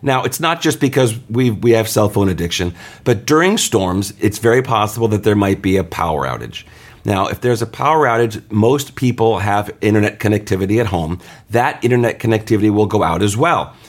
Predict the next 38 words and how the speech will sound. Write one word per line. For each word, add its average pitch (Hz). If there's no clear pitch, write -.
Or 107
even 104
if 98
it 87
didn't, 107
your 98
computers, 95
for 101
the 92
most 92
part, 92
are -
going 87
to 82
be 80
going 85
offline, 76
or 82
the 78
battery 85
will 87
run 85
down, 80
something 165
along 107
those 95
lines. 85
The 117
cell 175
phone 123
is 110
running 123
on 117
a 101
different 127
infrastructure 110
than 98
your 95